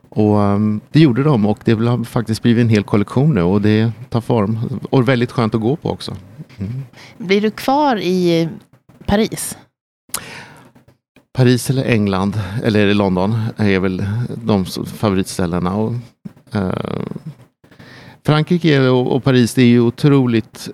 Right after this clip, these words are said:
Speaker 1: eh, inspirerande miljö och, eh, väldigt mycket kreativa människor som man, som man umgås med också, som är kul. Ehm, det är en kombination. Italien älskar jag väldigt mycket för att det hantverket finns där.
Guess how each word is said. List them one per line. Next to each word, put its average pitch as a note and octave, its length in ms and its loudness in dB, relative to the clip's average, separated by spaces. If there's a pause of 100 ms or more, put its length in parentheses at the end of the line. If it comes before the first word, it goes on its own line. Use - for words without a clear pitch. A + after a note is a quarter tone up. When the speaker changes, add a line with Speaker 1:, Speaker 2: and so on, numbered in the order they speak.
Speaker 1:
eh, G2 240 -2 (140)
inspirerande G#2 800 2
miljö F#2+ 540 2
och, G2 500 -4
eh, F2 340 0 (1000)
väldigt G#2+ 360 0
mycket A2 240 -2
kreativa G2 440 0
människor F#2+ 420 0
som G2 200 -2
man, F2 160 0
som G2 140 -6
man E2+ 240 -2 (180)
umgås G#2+ 420 0
med G2 120 -2
också, - 340 -4
som G2+ 140 -2
är F2+ 40 -2
kul. - 360 -6 (480)
Ehm, G#2+ 460 0 (920)
det - 80 4
är C#3+ 40 4
en D3 80 0
kombination. D#3 640 4
Italien C#3 560 2
älskar B2 340 0
jag G#2+ 60 2
väldigt G2+ 240 0
mycket G2+ 280 -2
för G2+ 80 0
att F#2+ 120 -2
det G2+ 120 2
hantverket G2 640 0
finns F#2+ 220 -2
där. F2 260 -4